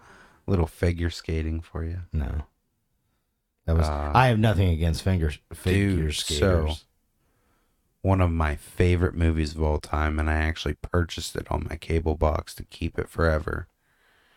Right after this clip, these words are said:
Speaker 1: And I think I have the D V D of it somewhere. So I said I like extreme sports and everything. Lords of Dogtown. I fucking love that movie. And that's based off a true story, too. It's about, uh, how skateboarding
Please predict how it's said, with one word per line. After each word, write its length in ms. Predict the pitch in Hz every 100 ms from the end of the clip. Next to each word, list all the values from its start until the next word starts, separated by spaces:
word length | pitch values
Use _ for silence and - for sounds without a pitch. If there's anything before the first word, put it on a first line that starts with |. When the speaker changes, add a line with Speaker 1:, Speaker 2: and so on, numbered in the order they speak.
| _ _ _
Speaker 1:
And 80 | 87
I 60 | 78
think 260 | - 80
I 40 | 80
have 180 | 80 76
the 100 | 78
D 180 | 80
V 120 | 78 78
D 200 | 80 78
of 180 | 76
it 140 | 80 -
somewhere. 340 | - 80 78
So 180 | - -
I 120 | 76
said 240 | 80 85 82
I 100 | 76
like 300 | 76 76 - _ _ -
extreme 500 | 82 - - 82 76
sports 400 | - 80 82 -
and 100 | 85
everything. 420 | 87 - 92 92 _ _ _ _ -
Lords 360 | 85 92 92
of 80 | - -
Dogtown. 800 | - 73 80 82 - - - 78 - _ _ _ _ _ _ _ _ _
I 140 | - 85
fucking 600 | - 85 - 73 76 76
love 240 | 76 73
that 220 | 78 73 -
movie. 260 | 76 76
And 80 | 80
that's 200 | 92 -
based 320 | - 76 -
off 180 | - 76
a 20 |
true 240 | - - 71
story, 340 | - - -
too. 280 | - 78 73
It's 140 | 76 -
about, 420 | 92 101 90 - _ _ _ _ _ _ _ _ _ _ _
uh, 300 | 85 85 78
how 280 | 76 90 82
skateboarding 1000 | 80 - - 87 82 87 82 78 76